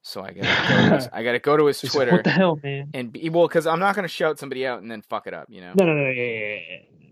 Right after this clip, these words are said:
Speaker 2: I gotcha. So that way he's not like, "What the fuck, dude?"
Speaker 1: All right, so it's
Speaker 2: What the fuck?
Speaker 1: at Nicodemus underscore X. Um, he's a writer for T I C G N.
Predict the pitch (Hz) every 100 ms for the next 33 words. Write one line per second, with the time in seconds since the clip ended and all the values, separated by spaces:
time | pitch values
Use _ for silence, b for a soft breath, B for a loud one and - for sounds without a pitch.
0 | _ _ - - 101 - _ _ _ _
1 | _ _ _ _ _ _ _ _ _ -
2 | 120 110 113 113 113 110 123 - - 208
3 | 180 - 156 170 - 127 110 101 135 123
4 | - 151 170 196 - 156 165 185 156 147
5 | 143 139 135 - 151 139 135 - 123 117
6 | 131 107 101 - - _ _ _ _ -
7 | 110 104 101 131 131 123 135 147 139 113
8 | - 170 170 - 131 127 - - 131 117
9 | 110 117 110 - 104 87 65